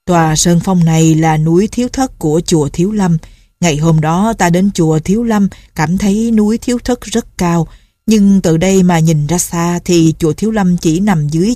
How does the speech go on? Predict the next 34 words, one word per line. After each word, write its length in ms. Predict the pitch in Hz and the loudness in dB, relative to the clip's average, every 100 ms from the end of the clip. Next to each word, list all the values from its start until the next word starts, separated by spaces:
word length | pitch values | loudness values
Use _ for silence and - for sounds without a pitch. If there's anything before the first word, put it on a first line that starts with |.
| - | -2
chân 220 | 175 165 | 0 2
núi 160 | 175 214 | 0 0
Tung 220 | 180 165 | 0 0
Sơn." 340 | - 170 165 - - _ _ _ _ _ _ _ - | -2 -2 -2 -4 -12 _ _ _ _ _ _ _ -4
Ba 120 | 214 | -2
lão 180 | 185 214 | -2 -4
già 280 | 214 180 165 | -2 -2 0
đều 200 | 170 165 | 0 0
cười 240 | - 170 | 0 -2
to 340 | - 180 185 | -2 -6 -2
lên. 240 | 190 190 180 - _ _ - | 0 0 -2 -6 _ _ -2
Lệnh 120 | 180 | 0
Hồ 140 | 190 190 | 2 0
Sung 280 | 240 220 | -2 0
nhìn 160 | 196 165 | 2 2
sắc 240 | 160 - - - | -2 -6 -12 -6
phục 260 | 165 - | -6 -4
của 120 | 175 | -4
ba 180 | 185 190 | -2 -4
lão 340 | 180 156 165 214 | -4 -4 -6 -8
không 200 | - 208 | -6 -6
phải 180 | 185 208 | -4 -4
là 100 | 190 | -2
người 260 | 165 170 | 0 0
của 180 | 160 175 | 0 -4
phái 240 | 175 220 262 | -6 -8 -4
Tung 200 | 208 196 | -2 -2
Sơn, 300 | - 220 202 - _ _ _ | -2 -4 -4 -10 _ _ _
nhưng 240 | 196 190 190 | 2 4 2
nghe 160 | 190 | 2
miệng 300 | 170 156 165 | 0 0 0
lưỡi 180 | 165 156 | 0 -2
nói 200 | 208 240 | -2 -4
ra 300 | - 208 190 | -6 -6 -6